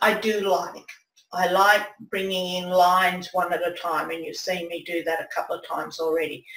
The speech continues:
However, that, what I just did there, all that does is, number one, confuse you. You can't read it while it's swinging around. And the only other thing it does is show you how clever I am.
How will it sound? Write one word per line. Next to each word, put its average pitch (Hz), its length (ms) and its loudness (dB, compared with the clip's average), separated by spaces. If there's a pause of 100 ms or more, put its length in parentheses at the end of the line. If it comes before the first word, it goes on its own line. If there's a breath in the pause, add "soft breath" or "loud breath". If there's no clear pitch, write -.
(240 loud breath)
However, 220 680 6 (540)
that, 208 540 4 (2500)
what - 180 -6
I 175 120 2
just 175 360 -2
did 160 280 -4
there, 180 480 4 (500 loud breath)
all 226 260 10
that 214 260 6
does 185 320 6
is, 170 160 -6
number 180 260 0
one, 170 240 0
confuse 185 640 -4
you. 170 80 -4
You 220 240 0
can't 170 340 2
read 180 260 0
it 160 120 2
while 170 220 4
it's - 160 -4
swinging 175 360 -6
around. 170 460 2
And 202 160 -8
the 202 80 -4
only 226 300 4
other 185 180 2
thing 170 220 -4
it - 120 -6
does 170 280 2
is 175 100 -6
show 185 240 4
you 185 140 2
how 180 240 0
clever 208 440 0
I 143 320 -4
am. - 140 -14